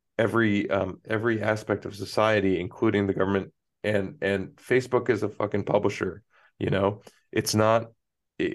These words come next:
it, it, it's just, it's just wild. It's like, y-, y-, you've got, you've got a few, a, a, a few players that are controlling every, every single narrative. And yeah, there's a billion Substacks out there, but then you have the problem of fragmentation where no one,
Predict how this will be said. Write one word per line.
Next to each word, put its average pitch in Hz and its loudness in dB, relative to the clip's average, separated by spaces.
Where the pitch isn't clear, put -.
it, 87 0
it, 95 2
it's 101 0
just, 104 0
it's 101 0
just 104 0
wild. 98 4
It's 90 -4
like, 98 0
y-, - -8
y-, 98 -2
you've 98 -2
got, 107 2
you've 95 -6
got 107 4
a 104 2
few, 113 -2
a, 107 0
a, 101 0
a - 0
few 113 -2
players 110 4
that 98 4
are 95 2
controlling 98 0
every, 104 0
every 107 0
single 98 -4
narrative. 95 2
And 95 -4
yeah, 104 4
there's 98 0
a 95 -4
billion 104 0
Substacks 104 -2
out 92 -4
there, 90 -4
but 101 -4
then 110 2
you 110 4
have 107 2
the - -8
problem 98 2
of 95 0
fragmentation 98 -2
where 95 -4
no 95 2
one, 95 -2